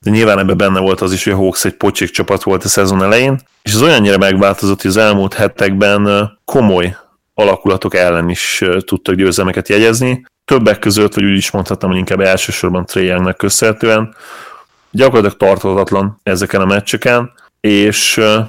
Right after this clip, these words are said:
az az igazság, hogy akkor is hatékony tud lenni, hogyha véletlenül, ami most már nyilván egyre ritkább, a dobásai nem sülnek, szenzációs játékos, és én megmondom őszintén, hogy nem is vagyok annyira megrökönyödve a védekezésétől, engem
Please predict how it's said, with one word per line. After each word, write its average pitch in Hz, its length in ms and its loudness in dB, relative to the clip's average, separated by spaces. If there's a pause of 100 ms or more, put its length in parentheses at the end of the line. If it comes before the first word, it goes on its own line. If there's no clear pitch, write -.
(220)
az 127 280 -4
az 110 100 0
igazság, 101 480 0
hogy 98 200 0
akkor 98 240 0
is 90 120 -4
hatékony 92 380 -4
tud 90 180 -2
lenni, 90 280 -2
hogyha 90 640 -2
véletlenül, 95 800 0 (380)
ami 101 140 -2
most 95 160 -2
már 95 120 0
nyilván 98 220 2
egyre 92 180 2
ritkább, 95 540 0 (400)
a - 140 -8
dobásai 92 520 2
nem 92 180 0
sülnek, 107 580 2 (600)
szenzációs 98 720 0
játékos, 117 720 2
és - 300 -4
én 123 220 0
megmondom 110 340 2
őszintén, 104 440 0
hogy 101 160 0 (580)
nem 113 300 2
is 110 140 -2
vagyok 101 200 2
annyira 98 680 0
megrökönyödve 104 880 2
a 101 40 4
védekezésétől, 113 1300 2
engem 107 560 0